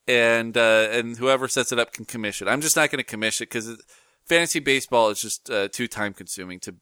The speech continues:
to commish. But if somebody wants to commish a league, I will join it, and then we'll open it up to our listeners. Just wanna put that out there. Uh, Matt says, "Further investigation."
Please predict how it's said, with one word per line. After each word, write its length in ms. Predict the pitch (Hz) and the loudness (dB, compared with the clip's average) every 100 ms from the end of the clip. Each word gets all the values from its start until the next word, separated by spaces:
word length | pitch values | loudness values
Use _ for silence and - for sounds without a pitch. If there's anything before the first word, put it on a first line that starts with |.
| _ | _
to 100 | 110 | -14
commish. 420 | - 98 92 - | -10 -6 -6 -4
But 140 | 131 139 | -2 0
if 80 | |
somebody 300 | - 175 208 | 0 0 2
wants 200 | 208 190 | 2 0
to 60 | - | -2
commish 360 | - 190 180 185 | -4 0 0 2
a 40 | |
league, 280 | 180 175 127 | 4 4 4
I 160 | 104 135 | 2 2
will 160 | 131 | 0
join 280 | 123 117 104 | -4 -6 -6
it, 200 | 78 - | -8 -12
and 140 | 104 | -10
then 140 | 107 110 | -8 -2
we'll 140 | 110 | 0
open 220 | 110 113 | 0 -2
it 100 | 107 | -2
up 140 | 98 - | -2 -4
to 120 | 98 | -6
our 100 | 87 | -8
listeners. 520 | 76 - - - - - _ _ _ | -8 -14 -18 -16 -18 -18 _ _ _
Just 120 | - | -8
wanna 120 | 117 - | -6 -6
put 160 | 113 | -4
that 140 | 110 101 | 0 0
out 200 | 90 - | 0 -4
there. 220 | 90 - _ _ _ _ | -12 -12 _ _ _ _
Uh, 240 | 135 135 | 4 4
Matt 360 | 139 165 185 - | 4 4 2 0
says, 220 | 190 170 | -2 -2
"Further 280 | - 208 226 | 2 2 2
investigation." 760 | 202 202 - 180 180 - 92 | 2 0 0 0 0 0 -4